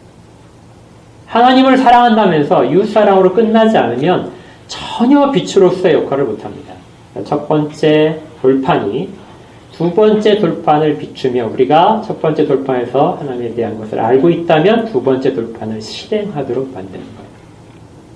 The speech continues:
그래서 첫 번째와 두 번째는 떨어져 있을 수 없습니다. 서로 마주보면서 이야기해요. 마치 그, 뭐죠? 여호수아가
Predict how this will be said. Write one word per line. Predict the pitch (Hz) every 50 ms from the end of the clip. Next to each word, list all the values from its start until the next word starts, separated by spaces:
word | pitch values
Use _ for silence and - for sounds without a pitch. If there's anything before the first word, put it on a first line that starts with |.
| - - - - - - - - - - - - - - - - - - - - - - - - - -
그래서 | 117 110 107 113
첫 | - - - -
번째와 | - 170 170 - 180 151 143
두 | - 127 120
번째는 | 127 123 117 - - 123 127 113 - -
떨어져 | 202 202 208 220 220 214 208
있을 | 175 147 - - 127
수 | 135 - -
없습니다. | - - - - - - - - -
서로 | - 160 156 170 147 107 95 - - - - - - - - - - 110
마주보면서 | - 90 - - 170 170 160 156 147 143 135 - 120
이야기해요. | 107 104 101 92 92 - - - - - - - - - - - - - -
마치 | 131 131 135 - - 160 156 147 135 -
그, | - 127 120 117 113 113 - - - - - - - - - - - -
뭐죠? | - - - - 135 139 - - - - - 131
여호수아가 | 131 143 165 165 - 160 160 147 139 131 123 120 113 101 -